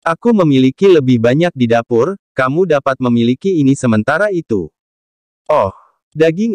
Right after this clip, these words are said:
ikan berwarna biru gelap jelas segar, tetapi tidak diproses dengan cara lain. Dari perspektif Tang Wulin, rasanya seharusnya tidak menjadi sesuatu yang mewah.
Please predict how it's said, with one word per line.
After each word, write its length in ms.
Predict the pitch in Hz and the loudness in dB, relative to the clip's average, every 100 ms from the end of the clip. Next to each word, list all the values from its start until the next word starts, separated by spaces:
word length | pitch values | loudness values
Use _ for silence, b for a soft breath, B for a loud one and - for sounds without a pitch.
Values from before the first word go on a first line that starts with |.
| 160 | -2
ikan 240 | 156 151 | -2 -2
berwarna 480 | 135 120 123 139 175 | 0 0 0 -2 -2
biru 320 | 135 147 175 | 0 0 2
gelap 240 | 135 131 120 | 2 0 0
jelas 320 | 135 165 - | 0 0 -2
segar, 400 | 123 101 107 185 - - | 0 0 0 -4 -12 -8
tetapi 400 | 135 - 143 220 | -6 -4 -4 -4
tidak 320 | 214 160 131 | -2 0 0
diproses 480 | 123 120 117 151 170 | -2 -2 -4 -2 -4
dengan 320 | 127 107 107 | -2 -2 -2
cara 320 | 110 160 185 190 | -2 -2 0 0
lain. 400 | 160 117 92 78 _ _ _ _ _ _ - | 0 -2 -6 -12 _ _ _ _ _ _ -4
Dari 320 | 156 180 233 | 0 2 0
perspektif 640 | 185 151 - 135 - 180 | -2 -6 -4 -4 -2 -4
Tang 240 | - 147 135 | -2 -4 0
Wulin, 400 | 139 135 113 180 _ _ | 0 0 0 -4 _ _
rasanya 560 | 120 131 - 151 175 196 | -6 -4 -2 -2 -2 -4
seharusnya 560 | 170 135 127 - 170 | -4 -4 -4 -4 -2
tidak 320 | 180 151 123 110 | 0 0 0 0
menjadi 400 | 104 110 147 - | 0 0 0 -4
sesuatu 560 | 135 117 113 - 151 | -4 0 -2 -2 -2
yang 240 | 156 214 202 | 0 0 0
mewah. 320 | 143 107 | 0 0